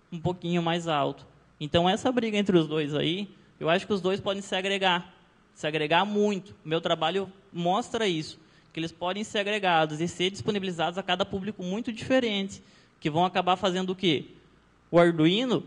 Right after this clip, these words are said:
ele vai me ajudar a ensinar a programação, ele vai me auxiliar no contexto da programação.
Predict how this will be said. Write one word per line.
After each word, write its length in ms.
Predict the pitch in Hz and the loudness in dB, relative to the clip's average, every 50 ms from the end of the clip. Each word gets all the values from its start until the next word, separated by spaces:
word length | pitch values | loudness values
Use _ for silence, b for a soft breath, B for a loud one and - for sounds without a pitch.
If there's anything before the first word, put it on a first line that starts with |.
| - - | -6 -8
ele 140 | - 165 165 | -6 -4 0
vai 160 | 160 180 196 | 2 2 2
me 100 | 202 214 220 | 2 0 -2
ajudar 320 | 233 233 247 214 196 190 | -2 -4 -4 -4 -2 -2
a 100 | 220 233 | -2 -2
ensinar 240 | 240 - 214 175 165 | -4 -4 -2 0 0
a 40 | 165 | 0
programação, 600 | 160 156 147 151 151 143 147 151 - - 160 156 | 0 -2 -2 -2 -2 -2 -4 -4 -4 -4 -2 -2
ele 100 | 160 156 | -2 0
vai 160 | 143 165 180 | 2 2 2
me 100 | 185 190 | 2 0
auxiliar 480 | 208 214 - - 220 180 175 180 196 | -2 -4 -4 -4 -2 0 2 2 2
no 120 | 208 208 202 | 2 0 -2
contexto 480 | 202 185 170 165 - 131 147 - - | -4 -4 -6 -6 -6 -8 -8 -6 -4
da 80 | 151 147 | -6 -4
programação. 680 | - 156 147 143 139 139 139 135 135 - - 135 131 | -4 -4 -4 -2 -2 -2 -4 -6 -8 -6 -6 -6 -6